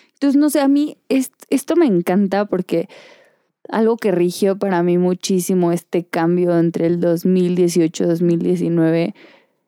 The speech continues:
eh, tenemos una tradición en mi familia que en Año Nuevo, en Navidad, la fecha en la que nos reunamos, todos decimos unas palabras, ¿no? Entonces hay mucha presión entre qué vas a decir, qué van a decir los demás.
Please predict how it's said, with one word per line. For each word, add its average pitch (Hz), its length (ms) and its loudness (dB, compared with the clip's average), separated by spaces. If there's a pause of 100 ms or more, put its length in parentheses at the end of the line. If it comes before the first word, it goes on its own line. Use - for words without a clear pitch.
(680)
eh, - 100 -4
tenemos 208 440 0
una 208 200 2
tradición 180 440 0
en 185 140 2
mi 180 80 0
familia 175 420 -2
que - 140 -6
en 160 100 0
Año 170 220 2
Nuevo, 175 340 0
en 160 160 -2
Navidad, 165 520 0
la 160 180 -6
fecha 165 260 -2
en 165 60 2
la 160 100 -2
que 170 120 -6
nos 160 200 -4
reunamos, 170 680 -2 (160)
todos 180 260 0
decimos 170 400 -2
unas 170 180 -4
palabras, - 480 -8
¿no? 180 140 0
Entonces 202 320 -2
hay 208 180 2
mucha 240 320 0
presión 190 340 -2
entre 196 220 -2
qué - 120 -4
vas 208 180 -2
a - 20 0
decir, 196 340 -2
qué 185 100 -4
van 165 120 0
a 170 40 0
decir 185 200 -2
los 185 140 0
demás. 156 380 -4